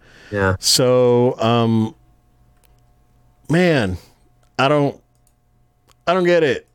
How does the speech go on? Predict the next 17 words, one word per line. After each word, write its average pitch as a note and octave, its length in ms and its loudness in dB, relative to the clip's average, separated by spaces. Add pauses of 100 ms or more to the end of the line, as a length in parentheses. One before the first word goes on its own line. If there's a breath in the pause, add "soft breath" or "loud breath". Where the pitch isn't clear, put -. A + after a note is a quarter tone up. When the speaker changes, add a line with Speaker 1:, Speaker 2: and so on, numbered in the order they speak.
(180)
Speaker 2:
It's, D#3 400 -2 (460)
it's D3+ 220 -2
very D#3 380 0
disappointing, D3 760 0
right? C#3 420 0 (1300 soft breath)
Um, A#2+ 400 -2 (1040)
I, B2+ 300 0
I've, C3 340 -2
I've B2+ 240 -2
followed C3+ 720 -2
Yuji B2+ 280 0
Naka A#2+ 360 0
since A2 220 -2
I G#2 80 0
was F#2+ 140 -2
a F2 40 -8
kid G2 340 -4